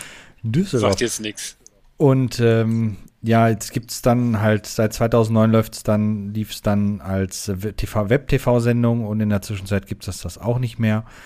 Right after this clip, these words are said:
Speaker 1: Also Giga Games hat das nicht überlebt. Aber es ist natürlich in den Köpfen vieler Leute geblieben. Unter anderem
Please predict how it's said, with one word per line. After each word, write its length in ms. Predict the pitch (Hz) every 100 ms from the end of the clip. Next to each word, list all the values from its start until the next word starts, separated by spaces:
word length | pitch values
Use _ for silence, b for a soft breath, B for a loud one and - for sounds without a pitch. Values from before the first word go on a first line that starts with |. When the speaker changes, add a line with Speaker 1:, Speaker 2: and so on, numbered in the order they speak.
| B B B B
Speaker 1:
Also 200 | 98 101
Giga 220 | 110 113
Games 380 | 104 107 104 -
hat 320 | 110 - - -
das 520 | 98 - - - - B B B B B
nicht 260 | 101 98 -
überlebt. 540 | 92 87 92 135 - b b b b b b b b _ -
Aber 200 | 120 127
es 80 |
ist 60 | 123
natürlich 280 | 123 117 110
in 300 | 117 104 104
den 420 | 107 104 104 101
Köpfen 380 | - 170 - 135
vieler 260 | - 123 113
Leute 260 | 117 117
geblieben. 520 | 95 90 92 107 139 b b b b _
Unter 280 | 117 113 110
anderem 480 | 104 101 101 104